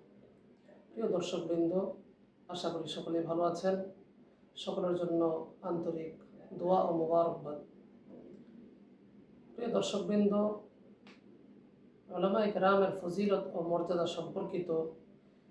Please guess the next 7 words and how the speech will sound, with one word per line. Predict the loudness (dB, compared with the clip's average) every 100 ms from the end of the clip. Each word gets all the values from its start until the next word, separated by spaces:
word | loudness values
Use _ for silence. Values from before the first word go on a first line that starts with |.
| -20 _
প্রচলিত | -6 -2 0 0 0 0
জাল | 0 0
হাদিসের | 0 2 2 4 4 6 2
অন্যতম | 4 4 4 2
আরেকটি | 2 0 0
জাল | 0 0
হাদিস | -2 -2